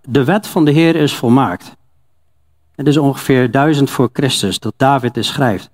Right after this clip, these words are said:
"Zij bekeert de ziel. De getuigenissen van de Heer, het ge-, de getuigenis van de Heer is betrouwbaar. Ze geeft de eenvoudige wijsheid. En de bevelen van de Heere zijn recht. Zij verblijden het hart.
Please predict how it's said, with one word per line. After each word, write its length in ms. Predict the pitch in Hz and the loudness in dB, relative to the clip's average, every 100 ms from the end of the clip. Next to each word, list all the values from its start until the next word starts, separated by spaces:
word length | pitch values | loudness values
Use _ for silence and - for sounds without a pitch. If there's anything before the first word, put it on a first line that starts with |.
| - - - | -20 -20 -6
"Zij 220 | - 156 | -4 -2
bekeert 380 | 151 220 247 214 | 0 2 2 4
de 100 | 151 | 2
ziel. 240 | 165 190 | 4 2
De 120 | 131 | 2
getuigenissen 760 | 139 233 202 262 240 220 185 180 | -2 -2 0 2 2 2 0 -2
van 220 | - 165 | -2 2
de 60 | 151 | 2
Heer, 340 | 143 180 208 - - - - | 4 2 2 -2 -18 -20 -20
het 140 | - - | -14 -8
ge-, 140 | 160 - - | -8 -8 -4
de 140 | 143 | -4
getuigenis 520 | 160 156 226 226 196 | -2 -2 0 2 2
van 140 | - 151 | 2 2
de 60 | |
Heer 180 | 143 175 | 4 4
is 140 | 156 | 0
betrouwbaar. 640 | 135 131 - 196 131 - _ _ _ - - _ | -2 -2 0 0 -2 -8 _ _ _ -20 -20 _
Ze 180 | - 151 | -4 -2
geeft 320 | 151 214 196 | 0 -2 0
de 140 | 185 | -2
eenvoudige 920 | 175 143 131 - 226 254 202 190 170 156 - - _ - | 2 0 0 0 0 2 0 2 0 0 -8 -20 _ -14
wijsheid. 760 | 104 156 240 - 135 95 - _ _ _ _ - - | -2 0 0 0 -2 -4 -10 _ _ _ _ -20 -2
En 100 | 139 | 0
de 80 | |
bevelen 460 | 143 160 233 262 277 | 0 -2 0 2 2
van 200 | - 208 | 2 2
de 60 | 175 | 4
Heere 320 | 170 180 185 | 4 2 2
zijn 240 | 156 147 | 0 0
recht. 300 | 160 233 - | 0 -2 -6
Zij 220 | - 165 | -4 -2
verblijden 760 | 165 151 123 151 233 254 202 190 | 0 -2 0 0 2 0 2 2
het 180 | 156 143 | 2 0
hart. 340 | 143 175 - | -2 -4 -6